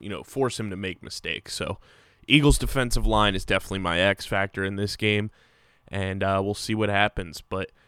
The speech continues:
make sure you guys are following Ethan and everything he does covering the Giants and all New York sports at Gotham Sports Network. They do a fantastic job. Uh, definitely an inspiration for us here at Underground Sports.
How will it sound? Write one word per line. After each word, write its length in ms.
make 160
sure 160
you 80
guys 280
are 40
following 560
Ethan 480
and 120
everything 380
he 120
does 380
covering 640
the 180
Giants 720
and 240
all 340
New 140
York 280
sports 400
at 120
Gotham 320
Sports 420
Network. 400
They 80
do 140
a 40
fantastic 800
job. 400
Uh, 300
definitely 440
an 100
inspiration 680
for 220
us 160
here 160
at 60
Underground 500
Sports. 540